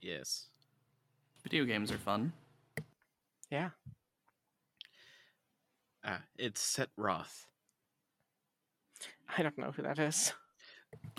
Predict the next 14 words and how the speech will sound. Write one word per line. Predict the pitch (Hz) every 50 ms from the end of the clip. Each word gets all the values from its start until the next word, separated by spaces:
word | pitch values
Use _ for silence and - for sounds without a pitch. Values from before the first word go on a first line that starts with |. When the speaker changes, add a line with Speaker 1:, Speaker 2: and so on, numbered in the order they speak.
| -
Speaker 2:
I've | - 131 131
been | 139 143 131 123
playing, | - 123 117 117 113 113 107
uh, | 104 101 101 101
speaking | - - 101 101 101 98
of | 95
video | 98 - 92
games, | 98 98 98 98 98 110
I've | 107 131
been | 120 120
playing | 120 131 131 127 117
a | 110
lot | 110 117 120
of | 120 110 110